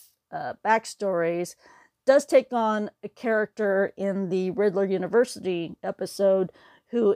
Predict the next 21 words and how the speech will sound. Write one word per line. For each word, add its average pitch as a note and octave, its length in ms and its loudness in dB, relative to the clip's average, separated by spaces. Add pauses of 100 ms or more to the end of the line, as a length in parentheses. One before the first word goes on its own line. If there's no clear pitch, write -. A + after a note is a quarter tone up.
is G3+ 340 -2
a F#3+ 200 -4
female C#4 580 2
co-ed, F#3+ 640 0 (680)
uh, D#3+ 200 -4 (160)
but - 180 -2
the B3 100 8
joke A#3 320 4
throughout G3+ 340 0
the G#3+ 80 -8
entire F#3 400 -4
series, G#3+ 560 0
or F3 240 -4
the F#3+ 80 -10
entire F3+ 340 -4
episodes, F3+ 800 -4
is F3+ 500 -6
whether F#3+ 360 -2
or F#3+ 60 -2
not, F3+ 420 -2 (160)
uh, D#2+ 240 -10